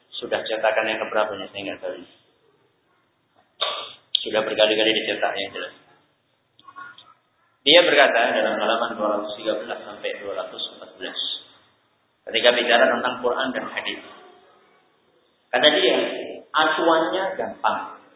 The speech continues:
Cocokkan saja dengan Al-Quran. Maksudnya cocokkan hadis dengan apa?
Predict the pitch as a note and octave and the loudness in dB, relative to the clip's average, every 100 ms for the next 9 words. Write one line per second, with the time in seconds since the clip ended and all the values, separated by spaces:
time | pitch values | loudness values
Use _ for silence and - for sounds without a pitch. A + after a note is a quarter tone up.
0 | _ _ _ _ _ _ _ _ _ _ | _ _ _ _ _ _ _ _ _ _
1 | _ _ _ _ _ _ _ _ _ E3 | _ _ _ _ _ _ _ _ _ 6
2 | E3 E3 D#3 - F3 E3+ - C#3 C#3 B2 | 6 6 4 2 0 2 0 -2 -2 2
3 | D#3+ E3+ E3+ E3+ F3 - - _ - C3 | 4 4 2 -2 -6 -14 -20 _ -4 0
4 | C#3 B2+ B2+ A2+ F#2+ F#2+ A2 C#3+ D3+ D#3 | 4 2 2 0 -2 -4 -8 -6 -4 2
5 | C#3+ - C#3 - C3 B2 A2+ D3+ C3+ C#3 | 2 4 0 2 0 0 -2 -4 0 4
6 | C#3 | 6